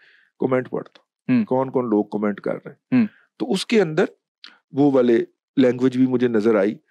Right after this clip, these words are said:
Speaker 2: हम्म।
Speaker 1: तो फिर मैंने अपने किसी साबिक स्टूडेंट से पूछा, मैंने कहा, "ये क्या है?" उन्होंने कहा कि "हाँ, वो हमें मुख्तलिफ मौ-, मौके के
Speaker 2: बूस्ट
Speaker 1: ऊपर
Speaker 2: मिलता है हम लोगों को।
Speaker 1: वो हमें हेल्प करते हैं, हम उनको हेल्प करते हैं।"
Speaker 2: हम्म।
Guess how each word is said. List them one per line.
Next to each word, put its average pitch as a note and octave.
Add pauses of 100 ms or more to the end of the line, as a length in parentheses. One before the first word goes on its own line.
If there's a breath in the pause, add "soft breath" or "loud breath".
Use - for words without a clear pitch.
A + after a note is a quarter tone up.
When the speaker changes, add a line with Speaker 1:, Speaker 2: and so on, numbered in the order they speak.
(120)
Speaker 2:
हम्म। A#2
Speaker 1:
तो -
फिर D#3+
मैंने E3
अपने D#3+
किसी D#3+
साबिक C#3+
स्टूडेंट C#3+
से D#3
पूछा, C#3
मैंने F#3
कहा, G#3+
"ये G3
क्या F3+
है?" - (420)
उन्होंने F3
कहा F#3+
कि C#4
"हाँ, A3
वो C4+ (680)
हमें C3+
मुख्तलिफ D#3
मौ-, C#3+ (100)
मौके A2+
के A#2+
Speaker 2:
बूस्ट C#3
Speaker 1:
ऊपर C3
Speaker 2:
मिलता C3+
है B2+
हम B2
लोगों B2
को। D3
Speaker 1:
वो E3+
हमें G3+
हेल्प E3+ (100)
करते F#3
हैं, D4
हम F#3+
उनको A#3
हेल्प -
करते -
हैं।" - (380)
Speaker 2:
हम्म। C#3